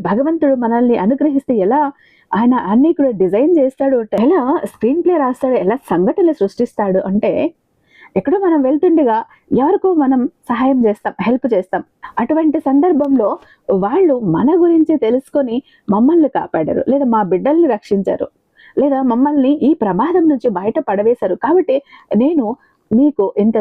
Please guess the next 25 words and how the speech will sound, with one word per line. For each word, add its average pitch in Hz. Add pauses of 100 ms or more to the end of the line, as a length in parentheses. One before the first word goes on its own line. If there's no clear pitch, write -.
చేస్తున్నాను, 220 (120)
మీ 277 (120)
జీవితాన్ని 285
నేను 302
సెటిల్ 269
చేస్తాను 214 (340)
అన్నట్టుగా 196 (200)
భగవంతుడు 269 (140)
వాళ్ళ 254 (100)
రూపంలో 180 (380)
మనకు 220
సహాయం 170 (100)
చేస్తాడు, - (100)
ఆ 226
వ్యక్తిని 311 (420)
మనకు 277 (100)
కనెక్ట్ 190
చేస్తాడు. - (1160)
భగవంతుడు 294 (120)
నేరుగా 254 (100)
రాడు, 214 (960)
దైవం 277
మానుష 220 (140)
రూపేణ 202 (180)
అంటారు 180